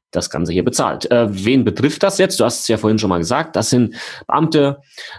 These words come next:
aber auch Soldaten, wobei hier muss man auch gucken, meist das Thema freie Heilfürsorge, ja, oder die truppenärztliche Versorgung eventuell,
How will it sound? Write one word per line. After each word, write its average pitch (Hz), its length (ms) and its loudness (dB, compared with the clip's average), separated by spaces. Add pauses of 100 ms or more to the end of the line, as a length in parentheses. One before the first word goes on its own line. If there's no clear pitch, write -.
(140)
aber 98 180 0
auch 101 100 -2
Soldaten, 131 760 2
wobei 104 360 2
hier 131 360 2
muss 107 140 0
man 117 80 2
auch 117 160 0
gucken, 127 460 0
meist 104 420 0
das 107 140 -2
Thema 107 260 2
freie 90 520 0
Heilfürsorge, 143 960 2
ja, 107 200 2
oder 95 140 0
die 92 120 -4
truppenärztliche 107 640 -2
Versorgung 135 720 0 (320)
eventuell, 123 800 2